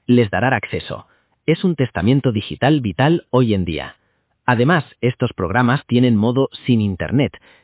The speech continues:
Si se cae internet, podéis seguir viendo vuestras claves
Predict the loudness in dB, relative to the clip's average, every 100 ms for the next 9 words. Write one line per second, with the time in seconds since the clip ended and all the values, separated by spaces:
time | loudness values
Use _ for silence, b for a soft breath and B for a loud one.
0 | _ -4 -2 -2 0 0 0 0 0 2
1 | 0 -2 B B 0 0 -2 -2 -2 -2
2 | 0 2 2 0 -2 -4 -8 -2 0 0
3 | -2